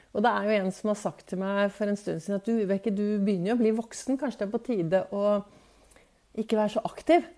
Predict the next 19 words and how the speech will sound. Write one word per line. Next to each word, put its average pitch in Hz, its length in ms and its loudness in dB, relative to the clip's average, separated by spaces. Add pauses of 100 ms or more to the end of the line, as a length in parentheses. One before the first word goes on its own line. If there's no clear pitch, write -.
(140)
Ja, 233 120 4
det 262 80 4
er 254 100 4
dette 262 220 -2
utelivet 220 480 2
da, 226 80 4 (260)
men 185 140 0
jeg 196 240 -2
trives 190 400 0
ute. 190 320 -4 (480)
Ute 196 320 0
er 175 200 -2
bra. 175 220 0 (360)
Det - 100 -10
har 190 80 -2
vært 196 280 -4
en 214 140 0 (220)
fantastisk 220 720 -6
dag 220 280 8